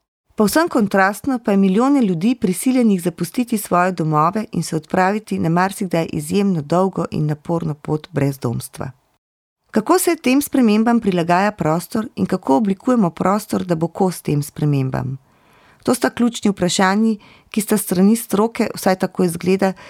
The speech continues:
prevečkrat zapostavljeni. Je to izraz pomanjkanja družbene angažiranosti arhitekturne stroke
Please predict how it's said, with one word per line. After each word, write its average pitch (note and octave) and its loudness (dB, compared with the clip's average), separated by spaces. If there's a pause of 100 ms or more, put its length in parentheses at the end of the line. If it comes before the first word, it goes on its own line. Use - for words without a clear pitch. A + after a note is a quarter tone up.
(140)
prevečkrat F3 0
zapostavljeni. B2 -4 (680)
Je G3 2
to C4+ 2
izraz A3 2
pomanjkanja G3+ 2
družbene F3+ 0
angažiranosti G3+ 0
arhitekturne F#3+ -2
stroke E3+ -4